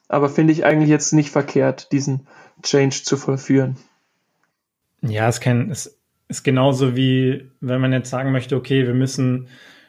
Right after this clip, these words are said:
Speaker 2: Facebook und die ganzen anderen Social-Media-Kanäle irgendwie zwingen, dass sie nicht unsere Daten, an unsere Daten rangehen, so, ne?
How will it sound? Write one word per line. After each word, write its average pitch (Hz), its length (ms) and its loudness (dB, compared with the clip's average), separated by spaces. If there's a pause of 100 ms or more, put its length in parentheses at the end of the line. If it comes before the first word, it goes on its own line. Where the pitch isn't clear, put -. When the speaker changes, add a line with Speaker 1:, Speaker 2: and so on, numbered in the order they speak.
(400)
Speaker 2:
Facebook 139 880 0
und 131 200 0
die 127 100 0
ganzen 135 260 0
anderen 131 340 0
Social-Media-Kanäle 123 2500 0
irgendwie 127 300 0
zwingen, 143 800 -2 (640)
dass 139 240 -6
sie 131 60 0
nicht 135 220 4
unsere 131 300 0
Daten, 131 480 0
an 127 140 -2
unsere 135 220 0
Daten 147 260 0
rangehen, 107 460 -2
so, 101 160 -6
ne? 139 240 -4